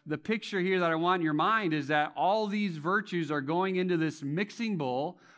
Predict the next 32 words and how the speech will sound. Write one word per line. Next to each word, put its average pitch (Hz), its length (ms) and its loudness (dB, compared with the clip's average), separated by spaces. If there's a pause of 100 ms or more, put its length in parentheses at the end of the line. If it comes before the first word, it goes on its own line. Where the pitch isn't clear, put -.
of 143 180 -2
characteristics 190 880 -2
of 160 160 -2
God. 117 320 0 (1200)
And 151 160 0
in 226 280 0
that 160 300 2
then 147 300 0
are 156 200 2
all 202 640 2 (200)
by 175 260 4
which 165 560 -2 (180)
we 190 300 0
have 208 280 2
set 202 320 0
before 190 460 0
us 160 260 -2
to 185 220 0
mature 208 560 0
in 202 300 0
Jesus 170 360 -4
Christ. 196 480 -6 (960)
Now, 175 140 0
we 202 60 4
also 220 280 2
need 214 120 2
to 185 60 -2
say 196 240 2
this 220 260 2
about 165 360 2 (220)
these 175 240 0
qualities, 196 800 0